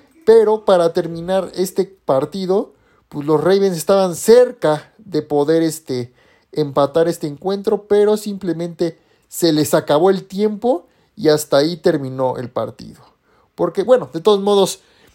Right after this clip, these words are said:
iba a ser bola para Cincinnati porque era cuarta y veinte. Y bueno,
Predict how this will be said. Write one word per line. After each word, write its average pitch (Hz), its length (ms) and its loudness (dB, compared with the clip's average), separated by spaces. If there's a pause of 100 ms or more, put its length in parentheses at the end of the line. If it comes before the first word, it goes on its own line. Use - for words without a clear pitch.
(160)
iba 190 180 2
a 180 40 4
ser 196 180 2
bola 185 340 4
para 139 160 -2
Cincinnati 180 520 -8
porque 170 320 -2
era 160 220 2
cuarta 165 400 2
y 196 80 -2
veinte. 214 480 -4 (320)
Y 220 100 -10
bueno, 190 280 -4